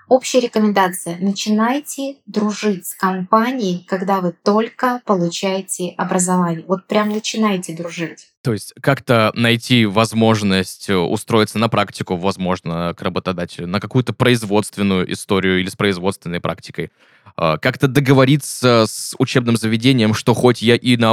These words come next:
Speaker 2: очной форме обучения, но воз-, воз-, возможно ли мне как-нибудь уже свои навыки применить-то, пожалуйста?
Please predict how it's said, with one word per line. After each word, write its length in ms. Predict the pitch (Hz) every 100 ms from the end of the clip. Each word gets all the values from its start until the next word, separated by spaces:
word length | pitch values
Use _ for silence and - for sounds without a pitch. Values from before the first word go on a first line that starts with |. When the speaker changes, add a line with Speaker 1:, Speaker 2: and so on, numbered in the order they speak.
| -
Speaker 2:
очной 440 | 123 135 - 117
форме 320 | - 120 120
обучения, 680 | 117 123 - 110 120 120 117
но 180 | 110 101
воз-, 240 | 92 104 101
воз-, 240 | 101 110
возможно 540 | 101 101 101 127 120 113
ли 120 | 117
мне 240 | 98 107
как-нибудь 460 | 104 107 104 101 107
уже 160 | 107
свои 160 | 113 113
навыки 320 | 98 113 117
применить-то, 540 | 120 131 120 135 - 123
пожалуйста? 800 | 120 113 127 127 - 113 90